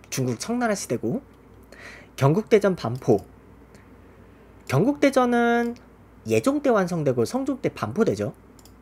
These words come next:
당연히 중국은 명나라 시대고. 자, 노비 안건법 실시한 게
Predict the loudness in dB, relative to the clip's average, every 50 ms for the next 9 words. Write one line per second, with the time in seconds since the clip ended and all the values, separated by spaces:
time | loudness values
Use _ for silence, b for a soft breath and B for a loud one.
0 | -20 -20 -20 B B B B B B B B B B B -6 -2 0 2 4 4
1 | 2 2 0 -2 -2 0 2 0 0 0 0 -2 -2 -2 -2 -2 -4 -4 -6 -8
2 | -12 -10 -10 -10 -12 -12 -16 -20 -20 -20 -20 -20 -20 -20 -20 -20 -20 B B B
3 | B B B B B -6 -6 0 6 6 6 6 6 4 2 2 2 0 -2 -2
4 | -2 0 2 2 0 2 0 -6 -6 -6 -6 -6 -6 -4 -4 -2 -4 -2 0 0
5 | 0 -2 -6